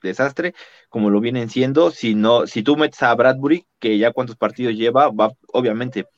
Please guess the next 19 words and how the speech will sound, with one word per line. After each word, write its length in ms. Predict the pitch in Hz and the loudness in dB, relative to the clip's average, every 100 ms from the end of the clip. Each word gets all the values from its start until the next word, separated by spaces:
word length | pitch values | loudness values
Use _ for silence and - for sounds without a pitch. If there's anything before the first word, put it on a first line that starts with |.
| _ _ _ | _ _ _
no 200 | 101 117 | -6 -4
está 180 | 120 131 | -2 -2
en 60 | |
el 120 | 113 | -2
ritmo 260 | 107 127 117 | -4 -4 -6
competitivo, 680 | 113 104 104 107 135 147 190 - - _ _ | -4 -4 -4 -4 -2 0 -2 -6 -20 _ _
y 120 | - 104 | -2 0
llegas 320 | 127 120 - | 2 2 0
y 40 | |
lo 100 | 104 | -2
metes 240 | 113 123 107 | -2 -4 -4
en 100 | 107 | -2
un 80 | |
juego 220 | 107 123 113 | 0 2 4
de 100 | 104 | 2
playoff 400 | 127 127 127 - | 0 2 2 2
con 180 | 110 104 | 0 2
la 60 | |
intensidad 680 | 104 101 104 104 117 131 | 0 0 -2 -2 0 2